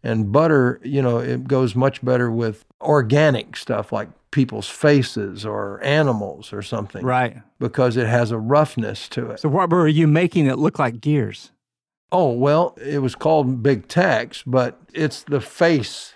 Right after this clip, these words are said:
Speaker 1: of a guy. We have here at the State Fair of Texas a big statue. It's not a statue. It's more of an automaton. And he says, you know,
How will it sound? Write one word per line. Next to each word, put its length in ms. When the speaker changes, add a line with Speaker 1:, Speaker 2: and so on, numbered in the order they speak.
Speaker 1:
of 240
a 80
guy. 520
We 200
have 260
here 180
at 160
the 140
State 320
Fair 140
of 60
Texas 520
a 120
big 400
statue. 640
It's 240
not 200
a 40
statue. 540
It's 260
more 200
of 100
an 160
automaton. 960
And 320
he 140
says, 480
you 120
know, 300